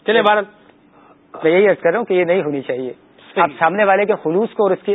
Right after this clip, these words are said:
Speaker 2: اے، اس کے اخلاص کو دیکھیے، اس کی محبت و عقیدت کو دیکھیے کہ
Speaker 1: مدینہ،
Speaker 2: وہ کس
Speaker 1: مدینہ۔
Speaker 2: عقیدت سے پیش آ رہے ہیں آپ کے ساتھ۔
Speaker 1: صحیح۔
Speaker 2: اگرچہ دیکھیں سلمان بھائی، کہا جاتا ہے کہ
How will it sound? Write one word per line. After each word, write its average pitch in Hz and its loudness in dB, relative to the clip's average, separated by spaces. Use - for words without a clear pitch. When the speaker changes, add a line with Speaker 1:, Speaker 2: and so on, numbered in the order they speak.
Speaker 2:
اے، 147 0
اس 160 -8
کے 214 2
اخلاص 185 0
کو 214 0
دیکھیے، 165 0
اس 175 -4
کی 196 -2
محبت 151 -4
و 180 2
عقیدت 170 0
کو 180 -4
دیکھیے 156 -4
کہ 196 -2
Speaker 1:
مدینہ، 175 2
Speaker 2:
وہ 160 2
کس 147 -2
Speaker 1:
مدینہ۔ 123 -4
Speaker 2:
عقیدت 196 -2
سے 190 -4
پیش 170 -2
آ 143 2
رہے 143 0
ہیں 139 0
آپ 135 -6
کے 151 -2
ساتھ۔ 131 -12
Speaker 1:
صحیح۔ 139 -6
Speaker 2:
اگرچہ 240 0
دیکھیں 208 0
سلمان 190 2
بھائی، 226 2
کہا 190 2
جاتا 180 2
ہے 214 4
کہ 196 0